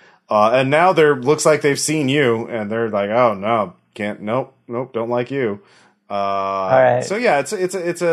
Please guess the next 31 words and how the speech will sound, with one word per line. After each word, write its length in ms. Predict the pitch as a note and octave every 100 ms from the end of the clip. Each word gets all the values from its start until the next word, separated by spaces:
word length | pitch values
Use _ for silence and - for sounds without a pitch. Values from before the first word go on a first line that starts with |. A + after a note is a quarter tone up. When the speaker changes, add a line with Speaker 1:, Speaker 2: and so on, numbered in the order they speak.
| D3
Speaker 1:
it's 180 | C#3+ D3
a, 40 | C#3 C3+
there's 200 | A#2+ C3+ C3
too 120 | F3+
many 180 | A#2+ F#2+
to 60 |
count. 280 | G2 G2 F#2+ _ _ _ _ _ _ _ _ _ _ _ -
Speaker 2:
All 140 | C3+
right. 280 | C3+ A#2 A#2 _ _ _ _ _
So, 840 | - - - G3 F#3+ F3+ F3 E3+ E3+
I 100 | G#3
do 140 | A3+
have 160 | A#3+ F#3
a 60 | F3
pump 280 | D#3+ C#3+ C3+
shotgun 640 | C#3 A2 A#2+ A2 A2+ A2+
with 140 | B2+
one 120 | C3 D3+
of 60 |
those 220 | C#3 C3
nice 320 | C3+ C3 - C3+
little 260 | B2 B2
margarita 480 | A#2+ B2 A#2+ B2 A#2+
drink 240 | A#2+ A#2+ A#2
umbrella 340 | A2+ A#2+ A#2+
flashlights. 760 | - G#2+ A#2 - G2+ A#2 - B2
Speaker 1:
Mm-hmm. 600 | B2+ G#3+ C#4+ _ - F#4 - _ _
Speaker 2:
Uh, 520 | C#3+ C#3+ C#3 D#3 - - -
and 360 | D#3 D#3 D3+ - _ _ _ _ _ _
I 260 | F3+ G3 G3+ A3 G3+ G3+ -
am 880 | E3+ E3+ D#3+ D#3+ D#3+ D#3+ D#3+ D#3+